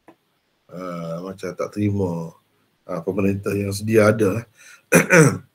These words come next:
Hmm. Ah, gitu. Ah, sebab itulah ahli-ahli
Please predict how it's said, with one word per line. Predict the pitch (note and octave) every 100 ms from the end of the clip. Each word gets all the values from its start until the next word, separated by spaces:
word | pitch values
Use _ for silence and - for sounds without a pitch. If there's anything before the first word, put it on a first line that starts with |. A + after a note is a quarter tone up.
| _
Hmm. | A2+ F#2+ C2+ _ _ _ _ _ _ _ _ _ _ _ _ _ _ _ _ _ _ _ _ _
Ah, | G#2 G2 G2
gitu. | G2+ F2 E2 - - _ _ _ _ _ _ _ _ _ -
Ah, | -
sebab | A2+ B2
itulah | C#3+ F3 A#2+
ahli-ahli | A#2 A#2 F#2+ A#2